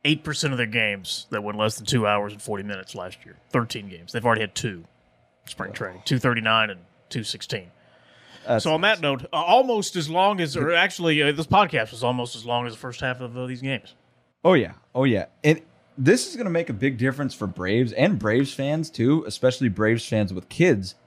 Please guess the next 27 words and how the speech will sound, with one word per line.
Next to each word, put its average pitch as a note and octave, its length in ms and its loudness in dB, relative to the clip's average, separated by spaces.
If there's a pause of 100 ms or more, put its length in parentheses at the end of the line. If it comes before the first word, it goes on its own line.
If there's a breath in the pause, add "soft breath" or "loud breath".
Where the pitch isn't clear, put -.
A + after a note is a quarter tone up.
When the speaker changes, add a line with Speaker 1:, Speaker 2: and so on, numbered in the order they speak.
(320)
Speaker 2:
because B2+ 300 2
the A#2 80 2
Braves C3 520 2
start C3 300 0
their B2 100 -4
games A2 320 -2
at - 140 -14
seven D3 480 -2
twenty. - 520 -6 (180)
Speaker 1:
Yep. G2+ 160 -8 (200)
Speaker 2:
Like, A2+ 220 2
in B2+ 100 4
an A#2 120 2
era D3+ 280 2
where A#2+ 220 0
teams C3 400 -2
are G#2+ 80 0
going A2 240 0
to E2+ 60 -6
six - 280 -6
forty, A2 520 0 (260)
seven, G#2 480 0
you G2 80 -4
know, E2+ 140 -6
seven G2+ 320 -2
ten B2 280 2
even, G2+ 360 -2